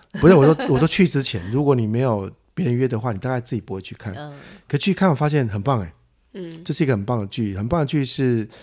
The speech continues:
Speaker 1: 嗯，这个剧情其实在谈论的是，呃，日本经过三一一地震之后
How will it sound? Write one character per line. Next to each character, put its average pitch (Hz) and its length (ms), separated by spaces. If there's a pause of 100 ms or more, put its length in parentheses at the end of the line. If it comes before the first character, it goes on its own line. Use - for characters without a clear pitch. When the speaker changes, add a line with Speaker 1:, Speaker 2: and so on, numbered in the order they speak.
(360)
Speaker 1:
嗯， 107 760 (440)
这 202 80
个 185 80
剧 190 120
情 131 160
其 117 160
实 120 140
在 139 100
谈 113 300
论 123 240
的 110 160
是， 110 500 (500)
呃， 107 200
日 143 180
本 113 220
经 127 180
过 123 220
三 123 260
一 127 260
一 123 40
地 120 140
震 110 180
之 104 220
后 101 280